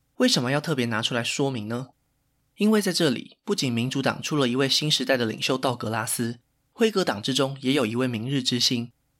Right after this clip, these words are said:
他的名字大家应该都不陌生，就是亚伯拉罕·林肯。林肯的童年过得其实并不是很顺遂，他出生在一个当地贫穷的家庭里，并没有办法像其他的政治人物一样接受良好的教育。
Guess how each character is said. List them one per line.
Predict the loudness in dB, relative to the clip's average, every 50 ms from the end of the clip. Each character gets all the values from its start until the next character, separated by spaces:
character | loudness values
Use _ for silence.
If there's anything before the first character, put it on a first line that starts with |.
| _ _ _ _ _
他 | -4 0
的 | 0 0
名 | 0 -2 -4
字 | -6 -4 -2
大 | -2 -2
家 | 0 -2 -2
应 | -2 -2
该 | -2 -2 -2
都 | -2 -4
不 | -4 -4
陌 | -4 -2 0 0
生， | 0 0 0 -2 -6 -8 _ _ _ _ _ _
就 | -6 -2
是 | 0 0 0 -2
亚 | -4 -4 -6 -6
伯 | -6 -4 0
拉 | 0 0 0
罕· | 0 -2 -6 -6
林 | -6 -4 -4
肯。 | -4 -4 -6 -6 -8 _ _ _ _ _ _ _ _ _ _ _ _ _ _ _ _ _ _ _ _ _ _ _ _ _ _ _ _ _ _ _ _ _ _ _ _ _ _ _ _ _ _
林 | 0 0 2
肯 | 2 2 2
的 | 2 0
童 | 0 -2 0
年 | 0 -2 0
过 | 0 0 2
得 | 2 2 2
其 | 2 0
实 | 0 0
并 | 0 -2 -2
不 | -2 -2
是 | -2 -2
很 | -2 -4 -6
顺 | -4 -2 -2 0 0
遂， | 0 0 0 -2 -2 _ _ _ _ _ _ -2
他 | -2 0
出 | 0 0 0 0
生 | 2 2 2
在 | 2 2 0
一 | 0
个 | 0 -2
当 | -2 -2 -2
地 | -4 -4 -6
贫 | -6 -6 -6 -6 -6
穷 | -4 -4 -4
的 | -4 -2
家 | 0 0 0 -2
庭 | -4 -6 -8 -8
里， | -8 -10 -10 -14 _ _ _ _ _ _
并 | 2 2
没 | 4 4
有 | 2 2
办 | 0 0
法 | 0 -2
像 | -2 -2 -4 -4
其 | -4 -2
他 | -2 0
的 | 0 0 0
政 | 0 -2 -2 0
治 | -2 -2
人 | -2 -2 -2
物 | -4 -4 -4
一 | -4 -2
样 | -4 -4 -2
接 | -2 -2 -2
受 | 0 0 0
良 | -2 -2 -4 -4
好 | -6 -6
的 | -6 -4
教 | -2 0 0 0 0
育。 | -2 -4 -4 -8